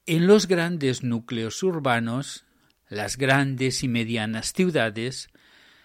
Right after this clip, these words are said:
representaron un plebiscito para las candidaturas republicanas. En Madrid, los candidatos republicanos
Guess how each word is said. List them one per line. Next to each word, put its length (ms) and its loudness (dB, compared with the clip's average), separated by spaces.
representaron 1040 -2
un 240 -16
plebiscito 920 -2
para 240 -10
las 320 -6
candidaturas 1120 -4
republicanas. 1300 -10
En 100 -10
Madrid, 460 2
los 240 0
candidatos 720 2
republicanos 1120 0